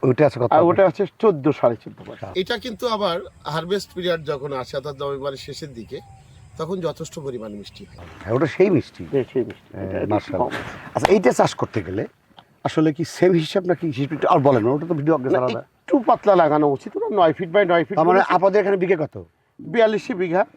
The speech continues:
Speaker 1: বিয়াল্লিশে বিঘা?
Speaker 2: হ্যাঁ, হ্যাঁ।
Speaker 1: তার মানে এক বিঘাতে কটা চারা লাগবে?
Speaker 2: একশো পঞ্চাশের বেশি দেওয়া যাবে না এটা।
Speaker 1: বিয়াল্লিশ শতকে বিঘা,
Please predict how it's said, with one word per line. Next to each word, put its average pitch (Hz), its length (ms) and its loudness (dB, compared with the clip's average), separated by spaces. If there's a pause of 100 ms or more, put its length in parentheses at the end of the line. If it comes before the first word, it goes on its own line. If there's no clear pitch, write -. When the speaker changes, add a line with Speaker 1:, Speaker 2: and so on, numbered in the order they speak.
(140)
Speaker 1:
বিয়াল্লিশে 151 340 2
বিঘা? 104 220 -8
Speaker 2:
হ্যাঁ, 165 120 -6
হ্যাঁ। 147 120 -10
Speaker 1:
তার - 260 -2
মানে 151 160 2
এক 175 220 0
বিঘাতে 180 280 0
কটা 175 140 2
চারা 139 140 0
লাগবে? 98 300 -6
Speaker 2:
একশো 202 280 0
পঞ্চাশের 196 500 -4
বেশি 139 180 -6
দেওয়া 123 200 -6
যাবে - 240 -20
না - 80 -20
এটা। - 120 -20 (200)
Speaker 1:
বিয়াল্লিশ 170 440 4
শতকে 196 360 -2
বিঘা, 156 420 2